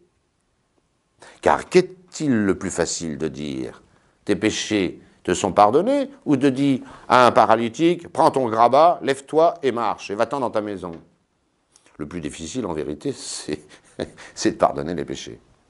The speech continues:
Mais afin que vous sachiez que le Fils de l'homme a sur la terre le pouvoir de pardonner les péchés, alors, dit-il au paralytique, lève-toi, prends ton grabat, et puis rentre dans ta maison, à pied. » Et c'est ce qui arrive.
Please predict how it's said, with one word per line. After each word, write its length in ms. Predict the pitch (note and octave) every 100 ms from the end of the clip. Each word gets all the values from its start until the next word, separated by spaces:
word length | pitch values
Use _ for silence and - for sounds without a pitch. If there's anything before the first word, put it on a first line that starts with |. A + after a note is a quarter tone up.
| _ _ _ - - -
Mais 140 | C3+
afin 380 | D3+ F3+ G3 G3
que 100 | E3
vous 160 | D#3 D#3
sachiez 840 | - F#3+ - - E3+ D3+ A#2 - _ _ - -
que 80 | -
le 160 | D3 D3+
Fils 320 | D3+ G3 C#3
de 80 | E3+
l'homme 320 | E3 D#3+ C3+
a 80 | C3
sur 240 | - D3+
la 140 | C#3 C3
terre 260 | D3+ C3+
le 80 | A2+
pouvoir 400 | A#2 C#3+ C#3 A#2
de 80 | A2
pardonner 400 | C3 B2 A#2 G#2
les 100 | F2+
péchés, 420 | F2 - F3+ F3+ - -
alors, 480 | E3 D#3+ E3 F3+ C3+
dit-il 320 | B2 - B2
au 60 | G2+
paralytique, 580 | F2 F2 D#2+ - D3+ - _ _ _ _
lève-toi, 640 | B2+ C3 - A2+ C3+ - _
prends 140 | B2+ D3
ton 120 | G#2+
grabat, 480 | E2 E2 F2+ C3 - _ _ _ _ _ _ _ _ _ -
et 80 | A2+
puis 160 | D#2+
rentre 200 | F2 C3
dans 80 | A#2
ta 100 | G2+
maison, 280 | E2+ C#2 A#1+ _ _
à 60 | F#2+
pied. » 200 | C2 - _ _ _ _ _ _ _ _
Et 40 | -
c'est 100 | C2+
ce 100 | -
qui 80 | G2+
arrive. 260 | A1+ -